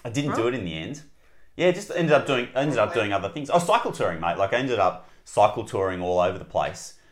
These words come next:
Speaker 1: And that was, I was kind of running low, low on money at the time, so cycle touring was essentially free,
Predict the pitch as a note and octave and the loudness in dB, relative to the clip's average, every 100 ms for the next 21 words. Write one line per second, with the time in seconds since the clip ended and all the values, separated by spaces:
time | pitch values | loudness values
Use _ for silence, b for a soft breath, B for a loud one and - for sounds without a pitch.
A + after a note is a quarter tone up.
0 | - A#2 A#2+ A2 G2+ - G#2 A2+ A2 B2 | -6 2 2 2 -4 0 2 2 -2 -2
1 | F#2+ F2 E2+ F2 F2 F2 G#2 F#2 E2 F2 | 0 0 0 0 0 2 2 2 2 -4
2 | F#2+ D#2 F2 E2+ F2+ F2+ F2+ F2 F2 - | -4 -8 -6 -4 -4 -2 0 0 -2 0
3 | G2+ F#2 - F#2 F2+ E2+ D#2+ E2 - - | 0 0 -6 -4 -4 -6 -8 -10 -16 -14
4 | - C3 C3 D#2 - F2+ E2 C#2+ | -8 -8 -6 -10 -8 -4 -4 -4